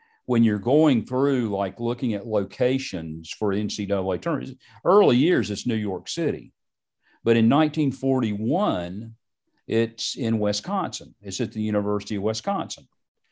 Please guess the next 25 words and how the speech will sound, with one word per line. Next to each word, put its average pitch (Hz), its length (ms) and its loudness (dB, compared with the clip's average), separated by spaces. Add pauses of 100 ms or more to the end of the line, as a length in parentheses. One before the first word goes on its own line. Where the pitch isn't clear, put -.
(400)
And 120 240 -2
what 147 240 2
Gersten 143 480 2
said 123 500 0
was 110 440 0
the 113 120 -8
reason 127 340 -2
it 127 100 -4
was 110 160 -6
at 110 120 -10
Wisconsin 135 720 -2
instead 101 360 -2
of 104 60 0
Madison 101 400 -2
Square 98 280 -8
Garden 135 400 0 (360)
is 117 200 -2
there 113 160 2
was 110 160 0
concern 117 1000 -2 (260)
that 107 120 -4
the 110 100 -2
Germans 110 640 0
were, 104 360 -6 (120)
were 104 360 -4